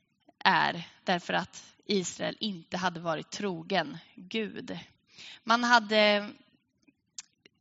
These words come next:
inte följt det förbundet som Gud hade sagt, att ni ska följa min lag och då ska jag välsigna er. Men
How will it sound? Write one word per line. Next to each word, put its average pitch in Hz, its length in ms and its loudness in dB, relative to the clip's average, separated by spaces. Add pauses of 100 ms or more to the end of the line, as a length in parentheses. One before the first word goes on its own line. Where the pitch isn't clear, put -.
(140)
inte 226 800 4
följt 233 360 -2
det 208 100 2
förbundet 202 680 0
som 196 180 -6
Gud 190 220 -2
hade 185 160 -2
sagt, - 400 -2
att - 320 -6 (260)
ni 202 100 -8
ska - 180 -6
följa 202 300 0
min 220 340 -2
lag 214 320 6
och 190 80 -4
då 185 180 -4
ska - 180 -6
jag 175 100 -2
välsigna 175 600 -8
er. 233 240 -2
Men 220 280 -2